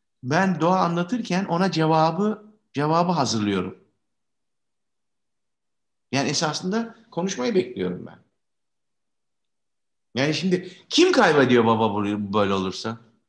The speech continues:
En başta ben kaybediyorum. He? Dolayısıyla ben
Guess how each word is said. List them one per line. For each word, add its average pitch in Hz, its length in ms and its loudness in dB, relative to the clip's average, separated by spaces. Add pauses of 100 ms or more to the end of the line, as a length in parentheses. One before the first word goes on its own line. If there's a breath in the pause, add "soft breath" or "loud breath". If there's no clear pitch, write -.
(200)
En 247 180 2
başta 220 280 2
ben 247 120 2
kaybediyorum. 90 640 -4 (2250)
He? 170 280 -2 (240 loud breath)
Dolayısıyla 190 520 2
ben 233 320 -2